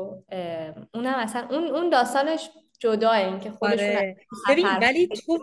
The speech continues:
Speaker 2: واقعاً یه دفعه از اون، از اون حالت که "وای، من می‌خوام برگردم ایران" و مامانت اینجوری گفتن، همه چی یه دفعه شد گروپس برگشت.
Speaker 1: کاملاً،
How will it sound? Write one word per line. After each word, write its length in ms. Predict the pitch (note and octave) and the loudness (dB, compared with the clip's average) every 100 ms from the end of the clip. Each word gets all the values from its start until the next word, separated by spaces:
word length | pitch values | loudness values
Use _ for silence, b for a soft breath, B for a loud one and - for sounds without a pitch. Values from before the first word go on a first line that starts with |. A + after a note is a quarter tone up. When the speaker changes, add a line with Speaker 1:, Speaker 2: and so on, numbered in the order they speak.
| B3+ | 4
Speaker 2:
واقعاً 600 | A#3 A3+ G#3+ G3+ B3+ D4+ | 6 6 2 0 -2 0
یه 240 | C#4 G#3+ G#3+ | 2 0 2
دفعه 380 | G#3 G3 - B3+ | 0 0 -2 -2
از 200 | G3+ G3 | -2 -4
اون، 400 | A3 B3 G#3+ F3 - | -6 -6 -6 -8 -6
از 160 | F#3+ F#3 | -4 -2
اون 300 | G#3 F#3+ F3+ - - | -2 -4 -6 -14 -2
حالت 320 | F3+ F#3 F#3+ | 0 0 0
که 100 | F3+ | -2
"وای، 180 | F3 F3+ | 0 2
من 140 | F3 | 0
می‌خوام 220 | E3+ F3 | -2 -4
برگردم 400 | E3+ F3 F3 E3+ | -4 -4 -6 -6
ایران" 280 | F3 E3+ F3 | -4 -4 -2
و 40 | |
مامانت 440 | F3+ F3 F3 F3 F3+ | 0 0 0 -4 -4
اینجوری 300 | E3+ E3+ E3+ | -6 -4 -4
گفتن، 300 | E3 A3 G#3 | -2 -2 -4
همه 380 | G3 G3 F#3+ A#3 | -6 -6 -2 -4
چی 200 | - C4+ | -2 -2
یه 60 | |
دفعه 260 | G#3 G3+ B3 | 0 -2 -4
شد 220 | C4 C4+ _ - | -4 -8 _ 2
گروپس 480 | G#4+ B4+ - - - | 2 2 -16 -14 0
برگشت. 680 | G#3 F#3 F3 F3 - - _ _ _ | 2 4 2 -4 -6 -20 _ _ _
Speaker 1:
کاملاً، 680 | - B3+ C4 C4 C4 D#4+ E4 | -10 -4 0 0 0 -2 -4